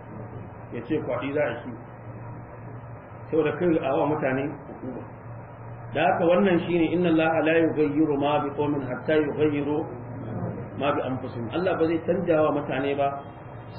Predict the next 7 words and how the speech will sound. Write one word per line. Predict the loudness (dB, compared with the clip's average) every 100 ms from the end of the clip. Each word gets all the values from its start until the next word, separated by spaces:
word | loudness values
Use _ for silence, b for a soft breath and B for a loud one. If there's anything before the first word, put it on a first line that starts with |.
| 4
sai | 6 6
mutanen | 4 4 4 2 0 -2
sun | -2 -2 0
canja | 0 2 0
da | -2 -4
kansu. | -6 -8 -12 -14 -14 -16 -14 -14 -16 -16 -14 -14 -12 -4
Nan | 0 4 4